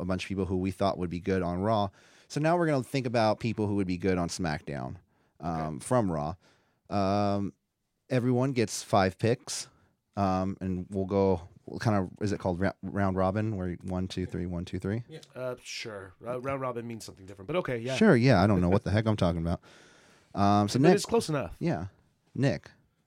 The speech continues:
Speaker 3: Um,
Speaker 1: who's your first pick?
Speaker 3: For my first pick for, um, SmackDown, and I know that A J Styles a face,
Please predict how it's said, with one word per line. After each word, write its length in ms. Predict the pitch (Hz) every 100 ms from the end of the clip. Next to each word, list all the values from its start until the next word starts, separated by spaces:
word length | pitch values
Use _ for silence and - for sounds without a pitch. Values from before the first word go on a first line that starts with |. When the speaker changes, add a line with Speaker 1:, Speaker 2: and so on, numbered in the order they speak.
| _
Speaker 3:
Um, 260 | 170 180 190
Speaker 1:
who's 160 | 123 123
your 80 | 131
first 260 | - 107 -
pick? 300 | 82 67 _
Speaker 3:
For 120 | 202 214
my 140 | 208
first 340 | 202 220 220
pick 240 | - 202 -
for, 480 | - 196 190 180 170
um, 540 | 160 143 139 139 135 _ -
SmackDown, 760 | - 185 185 185 226 226 202
and 80 | 175
I 100 | 170
know 180 | 170 175
that 160 | 170 -
A 140 | 170
J 160 | 170 170
Styles 400 | - 165 165 156
a 60 |
face, 500 | - 143 170 220 -